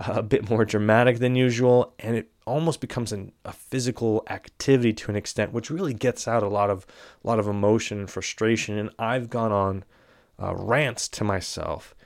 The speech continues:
for hours at a time, and at the end of it, I feel relief. The problem itself may not be solved. I still may have those thoughts, but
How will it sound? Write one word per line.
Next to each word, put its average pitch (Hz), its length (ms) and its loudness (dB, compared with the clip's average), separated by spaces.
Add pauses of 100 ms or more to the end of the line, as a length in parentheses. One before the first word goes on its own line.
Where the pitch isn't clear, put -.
(260)
for 101 760 2
hours 110 540 0
at 110 140 0
a 101 60 -4
time, 110 440 0 (400)
and 113 280 -2
at 113 160 -6
the - 180 -6
end 123 160 0
of 120 140 2
it, 113 200 4
I 110 200 0
feel 117 720 0 (840)
relief. 113 720 0
The 87 640 -4
problem 127 420 2
itself 117 420 4
may 110 120 2
not 107 240 2
be 98 80 -6
solved. 101 520 4
I 87 60 -2
still 117 300 -2
may 113 180 0
have 101 320 -4
those 98 220 -2
thoughts, 107 320 -2
but - 200 -8